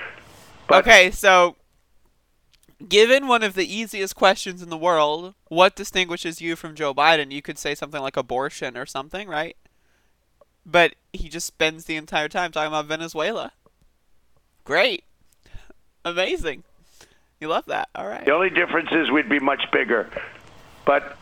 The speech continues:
Speaker 1: that's what it is. It's the American dream versus a socialist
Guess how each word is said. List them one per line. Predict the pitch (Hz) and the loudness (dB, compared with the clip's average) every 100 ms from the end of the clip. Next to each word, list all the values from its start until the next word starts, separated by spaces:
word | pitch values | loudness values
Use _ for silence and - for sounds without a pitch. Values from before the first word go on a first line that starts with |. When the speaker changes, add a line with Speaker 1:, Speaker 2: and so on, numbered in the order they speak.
| - | -8
Speaker 1:
that's | 143 120 160 - | -2 2 2 2
what | - 170 | 2 2
it | 165 | 2
is. | 156 123 104 - - | 2 2 -2 -6 -2
It's | 139 123 - - - - - | 0 0 -2 -8 -12 -20 -4
the | 135 135 | 2 2
American | 135 139 165 180 180 180 175 | 2 2 4 2 0 0 0
dream | 143 160 156 156 151 143 - - - - - - - | 0 0 0 -2 -2 -6 -10 -14 -16 -20 -20 -20 -4
versus | 135 147 - 151 - | 0 2 2 0 0
a | 143 139 127 - - | 0 0 0 -2 0
socialist | 160 170 165 165 165 - | 0 2 0 0 0 -2